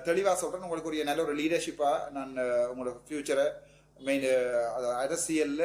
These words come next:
ஒரு நல்ல பேர் எடுத்து போற ஃபியூச்சர் லீடர்ஷிப் வந்து நான் கிரியேட் பண்ணுவேன். உங்களுக்கு விரும்பினால் நோ டபுள் செவன் அஞ்சூற்றி ஐம்பத்தாறு தொண்ணூற்றி ஒன்பது இருபத்தி நாலு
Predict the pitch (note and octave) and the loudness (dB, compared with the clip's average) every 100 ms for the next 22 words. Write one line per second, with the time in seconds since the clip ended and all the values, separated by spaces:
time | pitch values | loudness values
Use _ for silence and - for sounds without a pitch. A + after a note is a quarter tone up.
0 | E3+ C#3+ C#3 C#3 C#3+ D3 D3 C3+ C3+ C#3+ | 2 0 -2 -2 -2 0 0 0 -4 -4
1 | C#3 C3+ D3 C#3 C#3+ B2+ B2 C3 B2 B2+ | -4 -2 -6 -2 -2 0 0 0 -2 -8
2 | A#2+ B2+ A#2 A#2 A2+ A2+ A#2+ - - - | -10 -8 -8 -6 -6 -4 -6 -6 -12 -20
3 | - D3+ E3 F3+ E3+ F#3 F#3 F#3+ G3+ - | -12 0 2 2 0 0 0 0 0 -6
4 | D#3+ D#3+ F3 F3 F3 F3+ E3+ G3 D#3 D#3+ | -6 -2 2 2 0 0 0 0 -4 -4
5 | E3+ D#3 D3+ D#3 D#3 D3+ D3 C#3+ C#3 C3 | -2 -2 2 2 0 -6 -6 -4 -4 -2
6 | C3 B2+ A#2+ C#3 | -2 -2 -2 -2